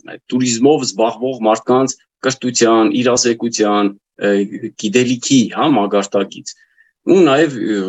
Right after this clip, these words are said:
շատ կարևորում եմ միջազգային տուրիստական ընկերությունների հետ համագործակցության, ը, մակարդակի, հա, զարգացումը, սա բարձրացումը, սա շատ կարևոր է, որ նաև, ը, մենք դառնանք համաշխարհային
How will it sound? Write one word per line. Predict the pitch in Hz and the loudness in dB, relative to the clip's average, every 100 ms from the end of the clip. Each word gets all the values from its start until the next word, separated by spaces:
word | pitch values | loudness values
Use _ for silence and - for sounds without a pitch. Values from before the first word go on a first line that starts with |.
| 87 | -6
շատ | - - 127 | -6 -2 -2
կարևորում | - 113 117 120 135 160 | 0 2 2 2 2 4
եմ | 160 147 | 4 4
միջազգային | 117 127 117 - 131 135 110 87 | 2 2 0 2 2 2 2 -2
տուրիստական | - 104 - 104 104 110 104 | -10 -6 -2 -2 2 2 2
ընկերությունների | 104 104 104 104 104 104 104 104 107 | -2 -4 -2 -4 -4 0 0 2 2
հետ | 101 - | 0 -2
համագործակցության, | 104 104 98 101 110 110 107 101 113 98 | -4 -2 0 0 0 -2 -6 -2 0 0
ը, | 92 _ _ 98 95 101 98 95 98 | -6 _ _ -12 -8 -10 -10 -8 -4
մակարդակի, | 98 101 101 - 101 87 101 | -2 0 0 0 -2 -2 -6
հա, | 101 - | -2 0
զարգացումը, | 123 98 - 101 - - 98 92 - | 0 0 -2 -6 -2 0 0 0 -8
սա | _ 123 120 - | _ 0 0 0
բարձրացումը, | - 107 - 104 - 147 170 | -2 -2 0 -4 -2 -2 0
սա | - - | 0 0
շատ | 139 - | -2 -2
կարևոր | 117 113 113 104 104 | 0 2 2 2 2
է, | 156 175 _ _ - | 2 -2 _ _ -4
որ | 117 | -2
նաև, | 131 110 147 - | 0 -2 -2 -4
ը, | - 104 | -6 -4
մենք | 98 107 131 127 | 0 2 2 0
դառնանք | - 101 120 135 117 | -4 -2 0 -2 -2
համաշխարհային | 117 120 - 127 143 135 | -2 -2 0 2 4 2